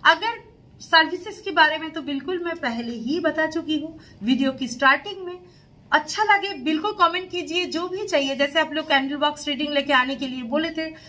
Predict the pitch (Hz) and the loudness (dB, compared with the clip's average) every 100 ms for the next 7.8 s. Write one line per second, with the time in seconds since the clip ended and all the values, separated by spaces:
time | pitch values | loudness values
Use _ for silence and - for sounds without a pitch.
0 | - 254 269 240 254 294 285 285 277 285 | -8 2 2 4 2 2 2 0 -2 -4
1 | 240 247 247 277 254 269 277 277 277 262 | -4 -8 0 2 4 2 -2 -2 -6 -4
2 | 254 240 208 208 220 220 226 214 - 233 | -6 0 0 2 0 0 -2 -2 -2 -6
3 | 220 233 233 330 349 403 370 381 - - | -2 -2 -2 -2 -2 2 2 0 -10 -20
4 | - - 381 392 415 - 233 196 190 440 | -4 2 2 2 0 0 -6 -4 0 0
5 | 330 330 - 262 277 285 277 277 240 - | 0 -4 2 2 2 -4 -2 -2 -4 -8
6 | - 294 294 277 277 233 233 240 254 392 | -4 -4 -2 -4 -4 -2 -2 2 2 2
7 | 311 262 254 277 262 254 - 277 | -2 -4 0 0 0 -2 -2 -4